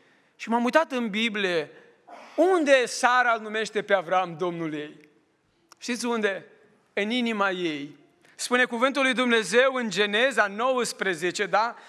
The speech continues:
Cred că cu versetul doisprezece sau optsprezece, mă rog, spune acolo că Sara în inima ei a gândit și a spus: „O, Domnul meu, dar cum să mai avem noi copii?”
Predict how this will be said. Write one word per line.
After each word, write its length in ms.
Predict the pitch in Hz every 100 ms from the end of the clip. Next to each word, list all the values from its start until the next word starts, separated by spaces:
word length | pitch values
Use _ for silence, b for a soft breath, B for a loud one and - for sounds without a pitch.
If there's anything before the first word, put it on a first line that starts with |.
| B
Cred 160 | 226 220
că 100 | 233
cu 120 | 233
versetul 500 | 214 208 247 226 220 170
doisprezece 1080 | 214 247 233 - 208 185 165 180 190 175 - B B B B
sau 300 | 233 208 254
optsprezece, 720 | 277 - 247 - 220 196 214 233
mă 140 | 240
rog, 260 | 240 294 254
spune 320 | - 277 262
acolo 480 | 240 247 262 277 254
că 280 | 220 196 B B B
Sara 760 | - - 277 269 302 320 302 262
în 280 | 247 240 240
inima 520 | 277 320 330 311 302
ei 360 | 254 247 254 285
a 120 | 262
gândit 440 | 190 247 226 285
și 120 | - 240
a 120 | 220
spus: 460 | - 254 269 - B B B
„O, 300 | 247 254 233
Domnul 480 | 214 220 202 196 196
meu, 200 | 196 214
dar 360 | 233 233 208 B B
cum 180 | - 320
să 160 | 277 262
mai 160 | 220
avem 280 | 202 202 196
noi 280 | 196 196 180
copii?” 640 | 180 170 - 165 165 151